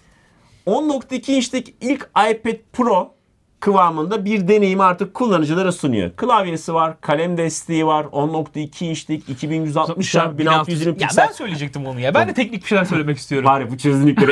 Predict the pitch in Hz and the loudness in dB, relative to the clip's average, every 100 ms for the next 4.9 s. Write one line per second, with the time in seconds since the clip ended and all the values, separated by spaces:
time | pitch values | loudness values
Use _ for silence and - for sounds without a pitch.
0 | - 151 175 175 196 196 - 381 453 523 | 4 4 4 4 4 6 4 2 2 2
1 | - - - - - 160 151 131 98 87 | 0 -2 -2 -10 -4 -2 -2 -4 -4 -6
2 | 131 123 160 165 156 160 156 165 - 160 | -8 -6 -4 -2 -2 -2 -2 -6 -6 -4
3 | 147 151 147 147 147 143 147 147 147 139 | -2 -2 0 0 -2 -2 -2 0 -2 -4
4 | 123 135 131 113 135 143 156 156 131 | -4 -4 0 4 6 6 4 2 -2